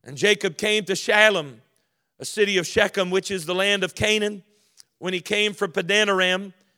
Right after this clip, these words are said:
And I, if I could ever live a place, I would want to live in Padan Aram. That's just a cool name. I'm like, graduate from Padan Aram High School. That's just a, anyway. "And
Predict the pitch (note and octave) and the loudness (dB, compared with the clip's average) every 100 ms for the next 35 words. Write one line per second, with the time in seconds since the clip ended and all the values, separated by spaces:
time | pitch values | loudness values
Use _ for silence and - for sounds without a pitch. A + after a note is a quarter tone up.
0 | _ _ _ C3+ E3+ E3+ E3+ G3 G3+ G3 | _ _ _ -6 -4 -4 -2 -2 -2 -4
1 | F#3 F#3 E3 F3 D#3+ - D3+ C#3+ E3 E3 | -4 -2 -2 -4 -6 -6 -6 -4 -4 -4
2 | D3+ D#3 D3+ D#3 D3 C3+ D3 C#3+ C#3 B2 | -6 -6 -6 -6 -8 -10 -8 -8 -10 -12
3 | A#2 B2+ C#3 D#3 C#3 - D#3 D3 C#3 A#2 | -12 -10 -10 -12 -14 -14 -10 -8 -8 -12
4 | _ _ _ _ _ B2 B2+ B2 A2 B2+ | _ _ _ _ _ -16 -14 -14 -14 -14
5 | B2 B2+ _ _ _ A2+ D3 D3 C3+ D3 | -12 -14 _ _ _ -10 -8 -6 -6 -8
6 | D3 D3+ C3 - C#3+ C#3+ D3 C#3+ C#3+ C3 | -8 -12 -14 -12 -6 -4 -4 -6 -6 -6
7 | C#3+ C#3 - A#2+ A2 C3+ C3 C#3 B2+ A#2 | -6 -8 -10 -14 -10 -10 -10 -12 -12 -16
8 | G#2+ _ _ _ _ - E3 B2+ A2 E3+ | -20 _ _ _ _ -8 -4 -4 -4 0
9 | F#3 F#3+ | 0 0